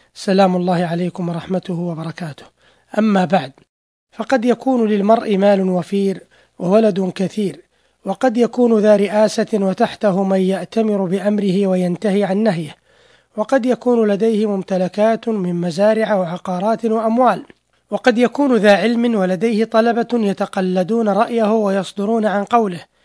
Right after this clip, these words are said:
وقد يكون له أولاد وعشيرة يلبون رغباته ويدفعون عنه السوء، ولا ريب أن ذلك من النعم التي يستوجب شكرها ويستنكر كنودها، ولكن يحسن بمن كانت هذه حاله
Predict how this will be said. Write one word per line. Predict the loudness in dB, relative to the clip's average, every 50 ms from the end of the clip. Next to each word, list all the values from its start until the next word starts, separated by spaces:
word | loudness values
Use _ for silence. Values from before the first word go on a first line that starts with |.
| _ _ _ _ _ _ -12
وقد | -12 -4 0 0 0 2
يكون | 0 -2 0 0 -2 0 0 2 2
له | 2 2 0 0 0
أولاد | 0 0 2 4 4 4 2 2
وعشيرة | 0 -2 -2 -2 -2 -4 -6 -6 -4 -2 -2 0 0 -2 -2 -2
يلبون | -4 -2 -2 -2 -2 -4 -4 -4 -4 -2 -2 0
رغباته | 0 0 0 0 -2 -2 0 0 0 0 0 -2 -4 -4 -4 -2 -2 -2
ويدفعون | -2 -4 -4 -6 -4 -4 -2 -2 0 0 -2
عنه | -2 -2 -2 -2 -4
السوء، | -4 -6 -4 -4 -2 -4 -4 -6 _ _ _ _ _ _ _ _ _ _ _ _ _ -2
ولا | 2 4 6 6
ريب | 6 6 4 2 0
أن | 0 -2 0 0 0 0
ذلك | 2 2 2 0 0 -2 -2 -4 -2
من | -2 -2 -2 -2
النعم | -2 0 0 0 0 0 -2 -2
التي | -2 -2 -2 -4 -4 -4 -6
يستوجب | -6 -6 -6 -4 -4 -2 -2 -2 -2 -4 -4 -4
شكرها | -6 -6 -8 -8 -6 -4 0 2 2 2 0 -2 _ _ _ _ _ _ _ _
ويستنكر | -2 0 0 0 -2 -2 -2 -2 -2 -2 -2 -2 -2 -4
كنودها، | -4 -4 -4 -2 -2 -2 -2 -2 -2 -2 -4 -4 -8 -10 _ _ _ _ _ _ _ _ _ _ _ _ -4
ولكن | 0 4 6 6 6 4 2 0
يحسن | -2 0 -2 -2 -4 -4 -4 -2 -2
بمن | 0 0 0 0 0 0 -2
كانت | -2 0 0 2 2 2 0 -4 -2 0
هذه | 0 0 2 0 0 0 -2 -2
حاله | 0 0 2 2 4 4 2 0